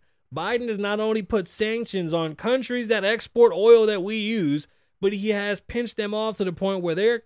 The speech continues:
so pissed that it's Russia. Russia. Russia is so pissed they're selling the oil cheaper to everybody else and more expensive to us because Biden has put sanctions on them. He's just not doing the right ones.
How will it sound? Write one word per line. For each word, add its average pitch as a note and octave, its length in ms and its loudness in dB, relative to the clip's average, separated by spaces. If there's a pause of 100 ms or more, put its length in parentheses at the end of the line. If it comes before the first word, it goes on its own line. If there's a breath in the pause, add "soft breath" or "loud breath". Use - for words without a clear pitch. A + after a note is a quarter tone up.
(100)
so G#3+ 460 2
pissed G3 560 2 (480)
that E3+ 180 -4 (140)
it's E3 200 -12
Russia. F#3+ 460 4
Russia. E3+ 360 -2
Russia F3+ 360 -2
is E3 120 -6
so A3+ 240 4
pissed A#3 360 2
they're F3 140 -4
selling A3 460 -2
the G3+ 140 -6
oil G3 300 0
cheaper G#3+ 380 -6
to G#3+ 60 -2
everybody G3 500 -2
else F3+ 200 0
and D3 160 -6
more G3 220 0
expensive F3+ 580 -4
to D3 120 -8
us D3+ 380 -6 (300)
because D3+ 360 -2
Biden E3 400 -2
has D3 100 -8
put D#3 280 -4
sanctions D3+ 500 -6
on B2 180 -6
them. A#2 160 -8 (400)
He's E3 140 -2
just F3+ 120 -2
not F#3 240 -2
doing F#3 280 -2
the E3 80 -4
right E3 300 2
ones. E3+ 500 -4